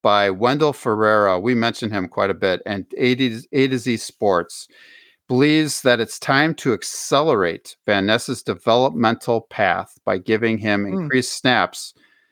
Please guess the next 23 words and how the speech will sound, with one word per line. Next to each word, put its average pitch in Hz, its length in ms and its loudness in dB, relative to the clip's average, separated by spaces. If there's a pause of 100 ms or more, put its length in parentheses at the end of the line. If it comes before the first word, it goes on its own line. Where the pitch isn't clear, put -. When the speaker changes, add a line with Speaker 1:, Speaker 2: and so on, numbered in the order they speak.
(340)
Speaker 1:
uh, 113 180 2
which 151 240 0
equals 196 460 0
more 190 220 2
learning. 208 420 0 (720)
In 131 140 2
fact, 165 380 2
Speaker 2:
Mm-hmm. 123 120 -10
Speaker 1:
Wendell 175 460 2 (100)
gives 120 640 0 (140)
an 120 240 -4
interesting 135 1080 0
comparison. 135 1080 2
Speaker 2:
Interesting. 190 560 -2
Speaker 1:
And 107 40 -2
here's 131 320 2
the 131 100 -4
quote 131 320 0
he 117 80 0
has, 107 400 2
and 101 180 -6
John 120 340 2
will 101 180 -4